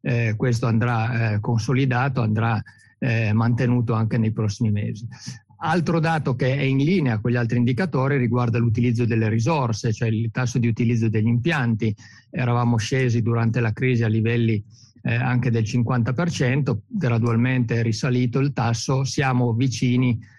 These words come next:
eh, diciamo al, mm, pieno utilizzo, eh, almeno per quanto riguarda la media storica, ecco, settantasette, settantacinque per cento s-, corrispondono, diciamo, a un pieno utilizzo degli impianti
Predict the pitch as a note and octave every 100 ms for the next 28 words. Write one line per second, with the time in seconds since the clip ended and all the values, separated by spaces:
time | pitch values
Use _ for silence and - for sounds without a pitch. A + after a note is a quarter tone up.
0 | - - B2 A#2 A#2 A#2 C3 A#2+ A#2+ A#2+
1 | B2+ B2 A#2 A2+ A#2 A#2+ A#2+ A#2 A#2 A#2
2 | G#2+ D3 C#3 C3 B2+ B2+ B2+ C#3 B2 A#2+
3 | B2 A2 - - - _ C#3+ B2 A#2+ A#2
4 | A#2 A#2 A#2 A2+ A#2+ B2+ B2 A#2 A#2+ A2
5 | A#2+ A2+ B2 A#2 A#2+ A#2+ A#2+ A#2 B2 B2
6 | C#3+ - B2+ B2 A#2 B2 A2+ B2 C3+ A2+
7 | C3 A#2 B2 - C3 A#2 B2 A2+ A#2 A#2+
8 | A2+ A2+ A#2 A#2 C#3 B2+ A2+ G#2+ A#2 -
9 | F#3 - B2 A#2+ - A#2+ A2+ A2+ A2 A2+
10 | A2+ A2 A2 C3 B2 A2+ A#2+ A#2+ A2+ G#2+
11 | G#2+ A2 A2 A2 G2+ G#2 G#2+